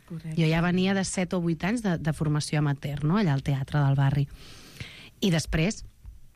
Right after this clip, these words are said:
Speaker 2: vaig seguir aprenent a la feina i vaig tenir la Mercè Arànega amb mi, el Pep Anton Muñoz, el Pep Moner, la Montse Guallart. Teníem una quantitat d'actors boníssims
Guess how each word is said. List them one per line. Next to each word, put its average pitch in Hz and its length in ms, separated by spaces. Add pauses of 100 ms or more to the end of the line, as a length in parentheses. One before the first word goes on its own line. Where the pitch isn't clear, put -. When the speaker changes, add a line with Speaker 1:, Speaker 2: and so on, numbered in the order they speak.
(200)
Speaker 2:
vaig 151 300
seguir 180 180
aprenent 160 400
a 151 60
la 143 80
feina 185 540
i 220 60
vaig 156 220
tenir 151 240
la 143 80
Mercè 147 240
Arànega 151 300
amb 151 160
mi, 175 340
el 170 160
Pep 143 160
Anton 143 240
Muñoz, 143 480
el 147 80
Pep - 160
Moner, 143 380
la 143 100
Montse 143 200
Guallart. 143 360
Teníem 139 300
una 185 180
quantitat 147 720 (460)
d'actors 170 680
boníssims 180 720